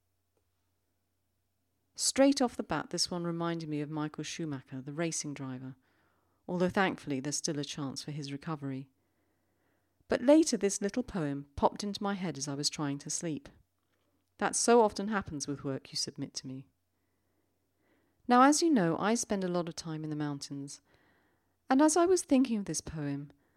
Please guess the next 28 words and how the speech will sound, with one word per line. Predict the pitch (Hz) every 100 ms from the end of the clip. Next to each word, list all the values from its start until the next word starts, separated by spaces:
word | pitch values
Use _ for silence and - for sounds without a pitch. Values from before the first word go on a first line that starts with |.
| _ _ _ _ _ _ _ _ -
news | 262 320 294
reports | 226 - 151 139 - - - _ _ -
popped | 226 -
into | 208 202
my | 202 190
head | 180 160
about | 151 175 -
people | 190 185 170 165
dying | 190 175 151 151
whilst | 160 165 -
exercising | 214 - 175 - 151 147 160 165
in | 196
our | 196 196
mountains | 214 208 196 175 -
here. | 226 165 147 _ _ _ _ _ _ _ _ _ _ _ _ _ _ _ -
It | -
struck | - 302 320
me | 330
then | 247 185 165 165 _ -
how | 233
most | 226 247 285 -
reports | 302 - 156 - -
are | 185
about | 190 202 202
non-native | 202 202 214 196 190 196 180
Swiss | - 247 185 -
having | 170 160 175
mishaps. | 190 - 160 - -